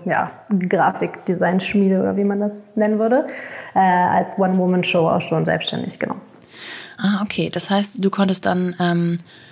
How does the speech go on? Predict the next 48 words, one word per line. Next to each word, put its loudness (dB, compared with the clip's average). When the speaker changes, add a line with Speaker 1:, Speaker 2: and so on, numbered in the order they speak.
Speaker 2:
hattest 2
du 2
ein 0
eigenes 0
Büro 0
oder 4
hast -2
du -2
von 0
zu -4
Hause 0
aus -2
gearbeitet? -2
Speaker 1:
Mm, 6
ich -2
hatte 2
so 2
einen 4
Büroplatz 2
in 2
einer 0
Bürogemeinschaft, 0
also 0
in 2
einer 4
Agentur, 0
die -2
hatten -4
halt, -4
ähm, -2
so -4
ein -4
paar -2
Büroplätze -4
noch -4
frei 2
und -2
das -8
war 0
ein 0
großer 2
Raum, 4
wo 2
halt 0
mehrere 2
Freelancer, 0
ähm, 2
zusammensaßen. 0